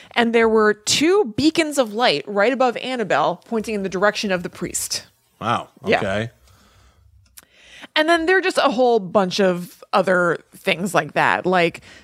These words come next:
Speaker 1: there was, um, a cop over one time. Oh, this sounds so good. I was like, "More about this, please."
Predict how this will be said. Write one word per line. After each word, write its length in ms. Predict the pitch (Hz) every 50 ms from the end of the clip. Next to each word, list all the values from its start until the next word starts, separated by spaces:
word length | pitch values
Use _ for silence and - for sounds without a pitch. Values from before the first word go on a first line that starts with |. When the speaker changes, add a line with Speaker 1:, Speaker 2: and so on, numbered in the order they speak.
| _ _
Speaker 1:
there 120 | - 220 214
was, 160 | 214 202 -
um, 380 | 190 196 190 185 175 165 170 165 -
a 120 | - 185
cop 440 | 175 - - - 226 214 214 214 - -
over 260 | 233 226 214 226 226
one 220 | 220 226 226 233 226
time. 200 | - 220 226 -
Oh, 100 | - 240
this 160 | 214 - - -
sounds 240 | 262 240 220 214
so 220 | - - 226 208 196
good. 140 | 190 226 208
I 40 | 196
was 120 | 190 180
like, 120 | 220 208 196
"More 260 | 214 190 214 220 254
about 200 | 254 240 208 175
this, 180 | 226 240 -
please." 300 | - - 180 170 160 -